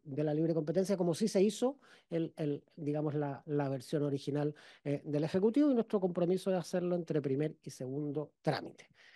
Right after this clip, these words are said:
eh, con una indicación que se, que se, eh, que se formulará en, en esa, digamos, en esa oportunidad. Y en el caso, eh, de los ingresos, eh, tarifarios, también ha habido, eh, conversaciones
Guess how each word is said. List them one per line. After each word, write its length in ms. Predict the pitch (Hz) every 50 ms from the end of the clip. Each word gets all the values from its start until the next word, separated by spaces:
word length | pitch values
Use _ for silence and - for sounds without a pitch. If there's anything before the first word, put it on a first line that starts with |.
| - _ _ _ _ -
eh, 220 | 156 139 131 123 - _ _ - -
con 160 | - 156 143
una 140 | 151 151 147
indicación 540 | 147 143 143 139 143 131 - - 143 143 143
que 140 | - 147 139
se, 400 | - - 139 135 139 135 135 - _
que 120 | - 131 123
se, 340 | - - 135 120 123 127 -
eh, 320 | 143 123 117 107 104 110 -
que 100 | - 131
se 140 | - - 131
formulará 640 | - 139 127 127 127 123 120 120 120 127 131 143 143 - - - - - - _ _
en, 400 | 135 127 123 120 120 123 123 127
en 180 | - 156 127 127
esa, 560 | 127 123 - - - 123 120 117 117 117 117 110 107 104 - _ -
digamos, 260 | 123 120 120 113 117
en 80 | 117 127
esa 140 | - -
oportunidad. 480 | 120 117 113 - - 110 101 - - - - - - - - -
Y 220 | - 190 214 247 247
en 100 | 226 220
el 120 | 208 196
caso, 460 | - 226 226 220 - - 226 220 -
eh, 300 | 180 180 180 180 180 165 170
de 140 | 170 165 160
los 120 | 165 151
ingresos, 600 | 175 170 165 165 170 165 - - 170 160 156 - -
eh, 140 | 160 147 139
tarifarios, 460 | - 147 143 139 - - 247 262 254
también 400 | - 185 160 160 165 170 175 160 -
ha 80 | - 147
habido, 480 | 143 147 151 151 156 151 143 143 143 -
eh, 200 | - 131 131 123
conversaciones 920 | - 135 127 127 127 123 - - 117 107 - - 170 190 202 208 214 202